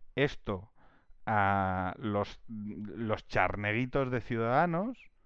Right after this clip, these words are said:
que a la gente, mm, que, <laughs> que representa la mitad de este país y una parte geográfica muy importante y que tiene,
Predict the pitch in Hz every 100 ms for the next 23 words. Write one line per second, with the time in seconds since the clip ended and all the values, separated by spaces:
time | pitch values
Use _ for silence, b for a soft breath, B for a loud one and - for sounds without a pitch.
0 | _ _ _ _ _ _ _ _ _ -
1 | 117 92 82 80 80 78 107 110 101 131
2 | 139 151 120 110 101 101 98 - 107 98
3 | 104 - - - - - 98 104 98 98
4 | 143 131 - 170 131 113 107 127 131 -
5 | 131 135 147 180 220 b b b - 113
6 | 110 113 123 120 127 120 113 127 123 131
7 | 120 110 107 117 117 123 139 160 208 -
8 | 113 107 107 107 131 -